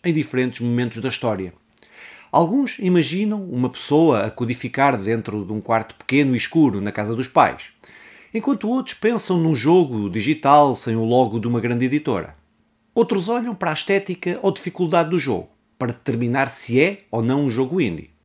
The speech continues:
Há dez ou quinze anos atrás, críticos e entusiastas de jogos falavam de jogos indie,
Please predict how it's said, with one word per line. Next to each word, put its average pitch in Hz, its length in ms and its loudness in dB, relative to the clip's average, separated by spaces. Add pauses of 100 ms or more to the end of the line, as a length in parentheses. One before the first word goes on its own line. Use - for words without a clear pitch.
(320)
Há 170 120 -2
dez 226 400 0
ou 139 80 -6
quinze 107 320 -2
anos 107 160 -2
atrás, 170 560 0
críticos 196 500 -4
e 110 60 -2
entusiastas 127 680 0
de - 120 -8
jogos 151 400 0
falavam 160 500 0
de 101 120 -6
jogos 101 340 -6
indie, 156 320 -2